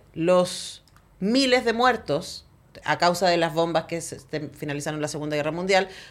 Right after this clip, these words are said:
no nos va a salvar de las consecuencias, eh, físicas, psicológicas, y sociales y culturales que significó eso para el pueblo de Japón y para todo el mundo.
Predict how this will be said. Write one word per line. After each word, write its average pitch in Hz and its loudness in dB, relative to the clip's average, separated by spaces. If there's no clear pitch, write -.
no 190 -2
nos 202 0
va 196 4
a - 4
salvar 196 4
de 214 2
las 202 0
consecuencias, 202 0
eh, 139 2
físicas, 214 2
psicológicas, 190 0
y 127 -14
sociales 202 0
y 196 -4
culturales 175 0
que 175 -4
significó 139 -2
eso 143 -2
para 139 -2
el 131 -8
pueblo 147 -4
de 156 -2
Japón 156 -6
y 160 -6
para 143 0
todo 147 -4
el 151 -6
mundo. 180 -2